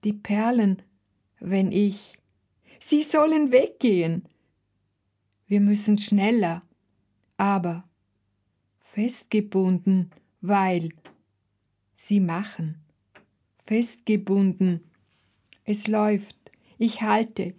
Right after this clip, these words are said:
Ich kann nicht. Warum so fest?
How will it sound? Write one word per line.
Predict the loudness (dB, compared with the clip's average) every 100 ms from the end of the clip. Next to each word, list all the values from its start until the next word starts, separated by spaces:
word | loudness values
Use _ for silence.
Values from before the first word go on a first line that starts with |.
| _ -2
Ich | -2 0
kann | 0 2 4
nicht. | 4 4 0 -6 -20 _ _ _ _ _ _
Warum | 0 4 2
so | 2 -2
fest? | -4 -2 -2 -2 -10 -20